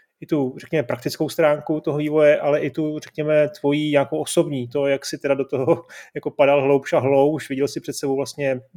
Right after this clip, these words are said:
eh, spoustu práce a žádný světlo v tunelu a jak nějak tu zkušenost jako předat ostatním. Tak, kde byl ten začátek? Říkáš, čtyři roky zpátky.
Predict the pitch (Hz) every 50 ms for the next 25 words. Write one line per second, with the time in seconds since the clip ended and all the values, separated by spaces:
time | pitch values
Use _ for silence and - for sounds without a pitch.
0 | 156 147 135 135 131 131 - - - 135 - - 143 131 - 135 127 127 131 131
1 | - - 156 143 143 135 135 131 127 131 135 123 - 139 - 156 127 - - 139
2 | 127 131 135 135 127 - - - - - - _ - 135 127 127 131 131 131 131
3 | 131 127 _ - 165 147 143 - 170 170 - - 180 - - 147 - - 165 165
4 | 143 - 165 - 170 - - - - 139 143 139 139 - - - - 120 - 120
5 | 107 - - - - - - - - - - _ _ - 147 131 - - - -
6 | - - _ - - 165 180 220 220 233 220 220 214 233 240 226 - 143 117 120
7 | 151 147 175 143 123 - - 165 170 180 175 - 175 - - 165 160 151 - -
8 | 110